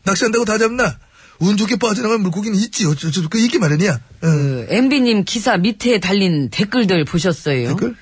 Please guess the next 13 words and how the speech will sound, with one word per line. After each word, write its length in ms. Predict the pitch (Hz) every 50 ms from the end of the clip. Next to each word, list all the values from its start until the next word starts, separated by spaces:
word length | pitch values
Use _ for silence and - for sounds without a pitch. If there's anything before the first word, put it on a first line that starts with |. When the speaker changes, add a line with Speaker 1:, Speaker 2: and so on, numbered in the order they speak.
| - _ _ _ -
Speaker 2:
예, 100 | 135 135
다음번에는 840 | 131 - 190 240 262 254 220 208 233 214 202 185 180 170 165 160 147
이제 520 | 160 185 185 147 165 147 127 131 147 156
Speaker 1:
야, 120 | - 247 254
정보원! 500 | 254 269 269 269 302 311 320 302 254 180
Speaker 2:
정보원, 460 | 123 190 202 202 185 185 165 139 - -
응? 40 | 165
Speaker 1:
니들 180 | 208 277 294 285
요즘 140 | 285 285 285
할당량 340 | 262 233 196 277 294 320 302
안 100 | 254 208
채우나? 460 | - 330 320 320 320 330 339 330 294 _ _ _ _ _ _ _
Speaker 2:
할당. 300 | _ - - _ - 104